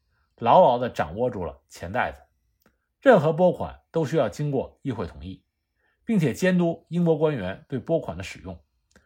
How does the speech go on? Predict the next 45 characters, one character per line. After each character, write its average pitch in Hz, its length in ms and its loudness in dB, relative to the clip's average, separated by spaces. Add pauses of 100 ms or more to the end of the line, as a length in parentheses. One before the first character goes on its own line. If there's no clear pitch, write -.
(200)
杜 233 160 2
绝 160 160 4
任 214 240 4
何 - 440 -10
滥 151 200 -2
用 107 140 -8
拨 156 180 0
款 98 160 -10
的 73 80 -16
行 78 160 -18
为。 69 160 -16 (1400)
我 185 80 4
们 208 100 2
知 220 60 2
道， 247 120 10
在 202 140 4
纽 98 220 -6
约， 120 340 -4 (300)
宗 247 180 -2
教 226 100 8
的 117 100 2
冲 170 200 -4
突 131 300 -6
也 104 100 -8
是 147 160 -8
一 147 40 -8
个 143 100 -4
重 170 160 -8
要 113 80 -6
的 85 80 -10
焦 107 180 -4
点。 - 180 -14 (840)
这 254 180 6
里 165 60 4
的 120 100 2
荷 143 180 0
兰 180 160 4
居 170 160 -2
民 92 320 -8 (140)
大 175 160 4
多 170 160 0
数 139 160 -4
是 110 80 -8
信 127 260 -8
奉 110 240 -8